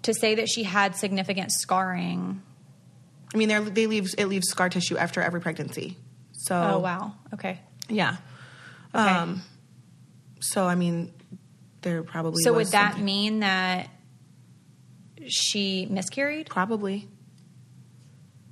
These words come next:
Speaker 1: That's horrible. And I wonder how long this man worked there and, like, how long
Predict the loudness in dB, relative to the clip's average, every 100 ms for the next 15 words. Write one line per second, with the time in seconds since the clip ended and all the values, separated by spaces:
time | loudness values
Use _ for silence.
0 | -20 -20 -20 -12 -10 -6 -4 -6 -8 -8
1 | -2 0 -2 -8 -10 -12 4 6 6 4
2 | 2 0 2 2 4 2 2 -2 -4 -8
3 | -18 -20 -20 -20 -10 -2 0 0 0 0
4 | -2 -4 -10 -18 -14 -2 -2 -2 -2 0
5 | 0 -2 -6 -6 -2 -2 -2 -2 0 0
6 | 2 0 0 0 -2 -4